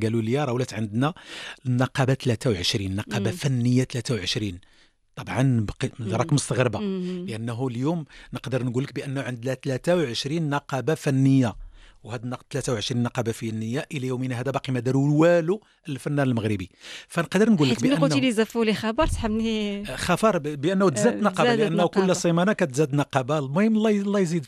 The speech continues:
Speaker 1: الله يزيد، <laughs> الله يزيد، ما كاين حتى شي مشكل. فنقدر نقول لك بأنه هاد ثلاثة وعشرين نقابة كلها إلا جمعتيها ما غيعطيوك حتى لو ان تيير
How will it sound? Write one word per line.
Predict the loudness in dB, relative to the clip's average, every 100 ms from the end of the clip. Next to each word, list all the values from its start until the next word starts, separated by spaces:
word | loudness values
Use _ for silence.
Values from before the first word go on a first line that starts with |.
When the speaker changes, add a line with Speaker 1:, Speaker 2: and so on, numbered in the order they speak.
| -6
Speaker 1:
الله | 0
يزيد، | 0 0 -2 -6 -12 -12 -16 -18
<laughs> | -10 -6 -6 -8 -4
الله | 0
يزيد، | 0 0 -4 -2 0
ما | 2 0
كاين | -2 -4
حتى | -4
شي | -6 -4
مشكل. | -4 -6 -8 -10 -14 -6
فنقدر | -2 -2 -2 -2
نقول | 0 -4
لك | -4
بأنه | -6 -2 -2
هاد |
ثلاثة | -2 -4 -4
وعشرين | -4 -4 -2
نقابة | -2 0 0
كلها | 0 0
إلا | 0 -2
جمعتيها | -4 -8 -8 -8 -8 -10 -20 -14
ما | -8 -6
غيعطيوك | -4 -4 -4 0 0 0
حتى | 0 2
لو | 2 0
ان | -4 -2
تيير | -2 0 -2